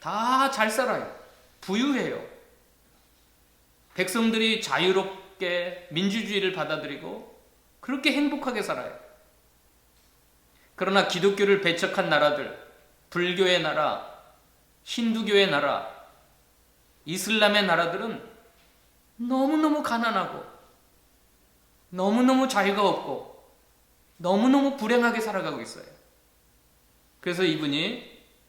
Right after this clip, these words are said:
예수를 믿고 구원을 받아 목사 사모가 되었고 찬양 사역자가 되었습니다.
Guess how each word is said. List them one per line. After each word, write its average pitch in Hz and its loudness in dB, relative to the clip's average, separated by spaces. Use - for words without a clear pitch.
예수를 156 -2
믿고 - -6
구원을 160 0
받아 139 2
목사 147 -4
사모가 175 -2
되었고 143 -8
찬양 208 0
사역자가 180 -2
되었습니다. - -14